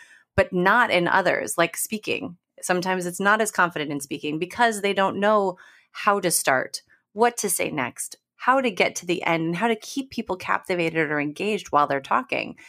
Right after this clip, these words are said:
And that's the part that I'm trying to help them with is, "I'll give you a structure, but you're going to say it the way you need to say it." So I'm really big on making sure that I don't train anybody the same. I have a structure and a program that it go-, that you go through, but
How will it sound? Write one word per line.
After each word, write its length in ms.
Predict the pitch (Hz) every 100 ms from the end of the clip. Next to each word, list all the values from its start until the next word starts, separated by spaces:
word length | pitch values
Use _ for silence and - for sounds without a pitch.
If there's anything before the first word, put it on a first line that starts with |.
| - -
And 160 | - 202
that's 220 | 220 233
the 80 | 233
part 220 | 196 165
that 100 | 160
I'm 220 | 151 220
trying 260 | 214 147 143
to 60 | 139
help 240 | 135 -
them 160 | 160 151
with 180 | 160 160
is, 260 | 175 160 - - _ _ -
"I'll 140 | 214
give 140 | 220 208
you 120 | 156
a 60 |
structure, 600 | 139 - 302 311 - 156 156
but 220 | 170 208
you're 260 | 208 247
going 220 | 240 226 180
to 60 |
say 180 | 175 175
it 100 | 165
the 80 | 151
way 80 | 147
you 380 | 147 160 220
need 220 | 196 151 -
to 80 |
say 260 | 131 - -
it." 160 | - - _ _ _
So 380 | - 208 190 - -
I'm 200 | 208 208 208
really 280 | 247 277 254
big 240 | 226 214 190
on 120 | 180
making 280 | 170 175 170
sure 180 | -
that 140 | 160 -
I 200 | 165 190
don't 340 | 190 185 -
train 420 | - 185 175 175 - -
anybody 640 | 208 220 220 175 170 156
the 120 | 147
same. 500 | 147 165 - - 185 -
I 80 | 175
have 240 | 170 160
a 80 | -
structure 480 | 170 - 135 - 170
and 140 | 196
a 60 | 160
program 480 | - 156 151 151 156
that 120 | 147
it 80 | -
go-, 200 | 147 -
that 200 | 170 -
you 100 | 156
go 160 | 156 160
through, 280 | - 269 262
but 220 | 175